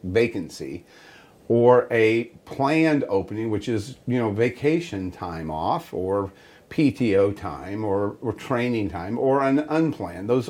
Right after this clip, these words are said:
all work together. Those three different types work together to just simply create a lot of work, you know, that we have to keep up with. So we have shifts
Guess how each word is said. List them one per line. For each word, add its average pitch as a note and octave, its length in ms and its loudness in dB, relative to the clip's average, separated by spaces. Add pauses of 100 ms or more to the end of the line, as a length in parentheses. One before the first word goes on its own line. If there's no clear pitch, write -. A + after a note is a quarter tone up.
all D#3 340 8
work C3 240 -2
together. G2 300 -4
Those A2+ 240 -4
three D#3 160 -2
different D3 240 -2
types F#2+ 240 -6
work D#3+ 240 2
together G#2+ 500 0 (380)
to C3 120 0
just F#3 340 0
simply C3+ 640 0 (460)
create D#3 560 4
a A2+ 80 4
lot A#2+ 340 4
of A2 140 2
work, G#2 440 -2 (320)
you A2+ 140 0
know, G#2+ 220 4
that G#2+ 140 0
we A2+ 100 -2
have A2 160 -4
to - 80 -18
keep - 280 -2
up G2+ 200 -4
with. - 340 -10 (480)
So B2+ 320 10
we C3 220 4
have F3+ 200 2
shifts - 600 0